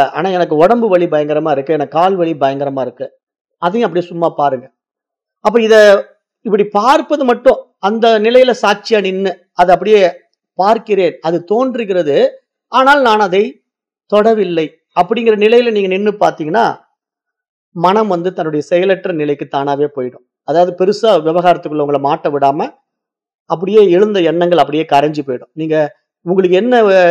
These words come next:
எண்ணங்கள் எழுந்தாலும் சரி, அது சந்தோஷமோ, பயமோ, கவலையோ, அல்லது பழைய நினைவுகளோ, அல்லது மனநிலைகள் எல்லாம் கடந்து உங்களுடைய உடல் நிலைகள்ல உடல் வலியோ, அதை அப்படியே சும்மா பார்த்தீங்கன்னா போதும். அந்த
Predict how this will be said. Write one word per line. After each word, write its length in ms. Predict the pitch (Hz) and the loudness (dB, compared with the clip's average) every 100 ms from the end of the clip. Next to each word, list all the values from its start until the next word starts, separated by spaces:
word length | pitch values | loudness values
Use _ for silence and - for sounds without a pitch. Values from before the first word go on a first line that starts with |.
| 170 175 | 2 -2
எண்ணங்கள் 420 | 165 196 202 185 | -4 -2 0 0
எழுந்தாலும் 340 | 170 165 156 151 | 0 0 -2 -2
சரி, 160 | 147 135 | -6 -4
அது 160 | 151 147 | -6 -2
சந்தோஷமோ, 540 | 156 165 160 151 156 156 | -2 0 0 -2 -4 0
பயமோ, 420 | 143 151 156 151 151 | 0 0 0 -4 -4
கவலையோ, 540 | 143 143 160 147 147 147 147 _ _ _ _ - | -4 -2 -2 0 2 2 0 _ _ _ _ -4
அல்லது 280 | 175 180 175 160 151 _ | 0 2 2 0 -4 _
பழைய 280 | 160 175 175 | 0 2 2
நினைவுகளோ, 640 | 160 165 196 175 151 139 139 - _ _ _ - | 0 0 0 0 0 2 2 -2 _ _ _ -6
அல்லது 220 | 175 220 226 | 0 2 2
மனநிலைகள் 640 | - 202 220 214 208 202 | 0 0 2 2 2 2
எல்லாம் 220 | 208 214 | 2 0
கடந்து 400 | 185 165 180 185 | 0 2 2 0
உங்களுடைய 300 | 190 170 160 151 | 0 -2 -4 -2
உடல் 280 | 190 247 220 | 2 2 2
நிலைகள்ல 460 | 196 185 175 170 160 | -2 -2 -2 0 -2
உடல் 280 | 160 190 | 0 -2
வலியோ, 400 | 151 156 165 147 135 _ _ _ _ _ _ _ | 0 -2 0 2 2 _ _ _ _ _ _ _
அதை 140 | 208 226 | 0 2
அப்படியே 260 | 202 277 294 | 2 0 -4
சும்மா 300 | 254 277 277 - | -4 -2 -2 0
பார்த்தீங்கன்னா 500 | 185 208 220 196 196 | -2 -2 -2 -6 -6
போதும். 300 | 160 135 131 _ _ | -6 -6 -8 _ _
அந்த 260 | 170 170 | -4 0